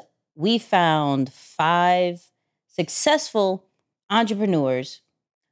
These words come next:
to talk about their formula and how they feel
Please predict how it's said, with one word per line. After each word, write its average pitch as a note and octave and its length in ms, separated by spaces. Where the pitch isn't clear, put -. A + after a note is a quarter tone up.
to C#3+ 60
talk F#3 300
about D#3+ 380
their E3+ 220
formula D3+ 840
and C#3+ 240
how F3 360
they D#3 260
feel C#3+ 520